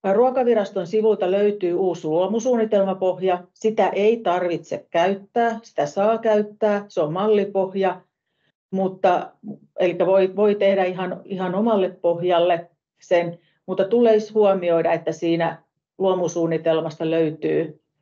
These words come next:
nuo alla luetellut asiat.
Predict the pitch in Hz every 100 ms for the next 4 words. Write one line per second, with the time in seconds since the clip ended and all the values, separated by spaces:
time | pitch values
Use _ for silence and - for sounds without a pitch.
0 | _ _ - 214 208 208 - _ - 180
1 | 175 156 156 151 147 139 156 151 - 156
2 | - 139 123 113